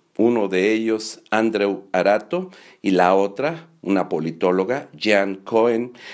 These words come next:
ambos profesores de la New School for Social Research en Nueva York, en donde ella enseña teoría política y él, el profesor Arato, enseña teoría sociológica. Estos dos talentos se han conjuntado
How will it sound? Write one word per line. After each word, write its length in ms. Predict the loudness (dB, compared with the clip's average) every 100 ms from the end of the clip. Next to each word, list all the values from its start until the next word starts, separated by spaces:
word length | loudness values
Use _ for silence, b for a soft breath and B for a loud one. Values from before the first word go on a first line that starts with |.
| B
ambos 520 | 0 0 2 -2 -4
profesores 600 | -6 -2 -2 0 0 0 0
de 120 | 0
la 160 | 2
New 200 | 0 -2 -4
School 420 | -8 -2 -2 -2
for 260 | -2 -4
Social 460 | -4 -6 -2 -2 0
Research 680 | -2 -2 -2 -2 -4 -12 -8
en 100 | -4
Nueva 260 | 0 2 0
York, 460 | 0 0 -2 -8 -20 B B B B
en 180 | 0 2
donde 500 | 2 2 2 0 2
ella 480 | 2 2 2 -2 -2
enseña 600 | -4 -4 -2 0 0 -2
teoría 340 | -2 0 2 0
política 840 | -2 0 -2 -4 -6 0 0 0 -10 _
y 220 | 0 4
él, 340 | 4 2 -4 -8
el 100 | -6
profesor 460 | -4 -4 -2 -2 -2
Arato, 500 | 0 2 2 0 -8 -10 B B
enseña 600 | -4 0 0 0 -2 -4
teoría 540 | 2 2 4 0 -2 -6
sociológica. 1000 | -6 -6 0 0 2 0 -6 -8 -6 -6 -8 B B B B
Estos 300 | 2 4 2
dos 180 | 0
talentos 760 | 0 0 0 -2 -2 -4 -4 -10
se 200 | -2 2
han 140 | 2 0
conjuntado 880 | -4 -4 -2 -4 2 4 4 0